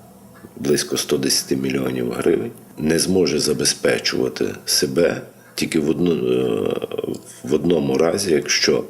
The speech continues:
всі сто відсотків податків залишаться в місті Коломиї. А ми розуміємо, що це неможливо. Сьогодні йде мова про сімдесят відсотків. Тобто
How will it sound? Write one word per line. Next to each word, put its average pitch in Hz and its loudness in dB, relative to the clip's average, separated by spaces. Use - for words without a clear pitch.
всі - 0
сто 71 0
відсотків - -2
податків - -2
залишаться - 0
в 60 -2
місті - -4
Коломиї. - -2
А - 0
ми 76 4
розуміємо, 90 2
що 76 0
це 67 2
неможливо. 64 0
Сьогодні 73 2
йде 69 0
мова 69 0
про - -2
сімдесят - 0
відсотків. - -8
Тобто 65 0